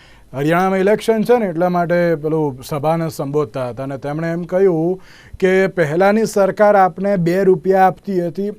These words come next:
અત્યારની સરકાર આપને, અ, જે લાખો રૂપિયા તરાલ તો આપી રહી છે. બીજી બાજુ તેમણે એમ પણ કહ્યું હતું કે ના, ખેડૂતોની આવક અમે ડબલ કરી દઈશું,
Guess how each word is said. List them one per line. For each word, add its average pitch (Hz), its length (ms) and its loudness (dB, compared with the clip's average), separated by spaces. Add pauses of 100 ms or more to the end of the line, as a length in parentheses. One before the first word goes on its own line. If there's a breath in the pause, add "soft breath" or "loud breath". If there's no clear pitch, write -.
(120)
અત્યારની 180 500 -4
સરકાર 180 500 -2
આપને, 180 520 0 (320 loud breath)
અ, 147 40 -4 (520)
જે 156 160 2
લાખો 151 400 0
રૂપિયા 190 320 2
તરાલ 175 320 -2
તો 170 140 -6
આપી 160 300 -2
રહી 175 240 -4
છે. 185 240 -6 (460 soft breath)
બીજી 160 240 0
બાજુ 220 260 4
તેમણે 233 320 -2
એમ 240 120 -4
પણ 269 240 0
કહ્યું 247 340 2
હતું 226 180 -4
કે 233 80 0
ના, 240 140 -4
ખેડૂતોની 220 580 2
આવક 214 360 0
અમે 226 160 0
ડબલ 185 420 4
કરી 175 240 0
દઈશું, 127 460 -10